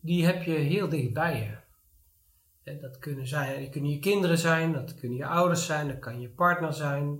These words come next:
dat kun-, dat kan een hele goede vriend of vriendin zijn. Ja, ik adviseer altijd, vraag ook gewoon eens aan zo'n persoon, die, eh, dan mag je zelf invullen wie dat is,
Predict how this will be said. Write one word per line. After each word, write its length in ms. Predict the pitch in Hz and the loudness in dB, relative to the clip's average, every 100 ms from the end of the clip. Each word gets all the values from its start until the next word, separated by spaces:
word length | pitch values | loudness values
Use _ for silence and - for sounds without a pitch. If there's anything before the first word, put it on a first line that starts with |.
| - | -10
dat 160 | 123 | -16
kun-, 240 | - 139 131 | -10 -8 -8
dat 100 | 127 | -6
kan 140 | 135 | -6
een 80 | 131 | -2
hele 200 | 151 156 | -2 -2
goede 240 | 156 143 | -2 -2
vriend 260 | - 170 165 | 0 0 0
of 80 | - | 0
vriendin 400 | 151 147 190 175 | 0 2 2 2
zijn. 420 | 165 165 202 - - - - - - _ - _ _ _ - | 4 2 0 -4 -12 -20 -20 -20 -20 _ -20 _ _ _ -12
Ja, 220 | - 139 - - - | -4 -4 -4 -10 -8
ik 240 | 190 - | -6 -2
adviseer 580 | 196 180 165 143 214 240 | 0 0 0 2 0 0
altijd, 540 | 160 147 139 160 165 - | -2 -2 -2 -4 -6 -8
vraag 540 | 131 165 190 220 - | -6 0 4 2 2
ook 220 | 190 190 | 0 0
gewoon 320 | - 180 175 165 | -4 -2 0 0
eens 360 | 156 - - | 0 -4 -6
aan 380 | 170 156 151 139 - - - - _ _ - | -6 -4 -4 -8 -12 -20 -20 -20 _ _ -14
zo'n 380 | 127 160 185 170 | 0 2 2 2
persoon, 680 | 151 - 196 151 233 - - | -2 2 4 4 2 -2 -8
die, 380 | 135 139 139 139 | -4 -2 -2 -2
eh, 140 | 135 135 | -4 -6
dan 80 | 135 | -4
mag 140 | 143 135 | -6 -4
je 60 | |
zelf 260 | 143 165 160 | 0 0 0
invullen 400 | 156 151 151 147 | -4 -2 -2 0
wie 120 | 147 | 0
dat 160 | 135 226 | -2 -2
is, 480 | 170 208 - - | 0 0 -2 -8